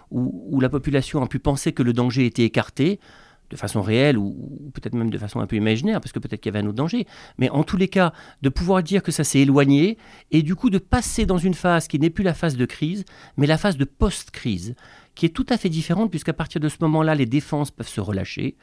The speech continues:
On peut tenter de renormaliser, euh, sa vie sans prendre de risques.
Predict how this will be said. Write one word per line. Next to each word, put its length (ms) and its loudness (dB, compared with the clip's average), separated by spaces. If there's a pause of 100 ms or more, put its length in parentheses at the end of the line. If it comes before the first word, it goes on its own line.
(420)
On 100 2
peut 220 6
tenter 420 2
de 80 2
renormaliser, 1000 4 (320)
euh, 220 2
sa 220 0
vie 320 -2 (120)
sans 220 -6
prendre 220 0
de 80 0
risques. 400 -10